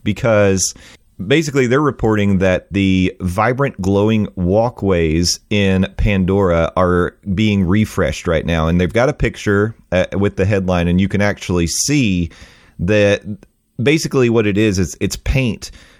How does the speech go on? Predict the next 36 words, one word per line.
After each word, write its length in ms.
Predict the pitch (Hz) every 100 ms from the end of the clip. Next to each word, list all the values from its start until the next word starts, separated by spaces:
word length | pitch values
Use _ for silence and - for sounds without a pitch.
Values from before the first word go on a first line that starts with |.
| -
that 180 | 104 98
they 120 | 101
use 520 | 98 95 104 92 85
that 240 | 92 90 -
is 200 | 95 85
black 400 | 90 87 92 95
light 240 | 92 87 82
activated 640 | 78 80 - 90 98 101 98
on 180 | 87
the 80 | 87
walkways. 720 | 80 82 90 107 110 120 120 - - _ _ _
And 560 | 113 117 113 110 107 98 - _ _ -
it 120 | 135
has 140 | 151 131
definitely 460 | 127 139 147 143
faded 520 | 131 107 92 104 127 123 - -
over 260 | 101 101
the 100 | 90
years 320 | 87 87 110 -
since 420 | 92 87 - - _ _ -
Pandora 380 | 107 98 98 95
has 100 | 85
been 160 | 90 -
opening, 600 | 104 117 95 85 82 - -
or 160 | 104
has 180 | 107 92
been 160 | 90 80
open, 380 | 117 120 87
but 280 | 82 101 95 - _ _ _ -
this 200 | 101 139 165
is 100 | 170
actually 380 | 156 - 139
giving 260 | 117 110 104
me 100 | 101
some 200 | 90 85
hope. 380 | 82 87 -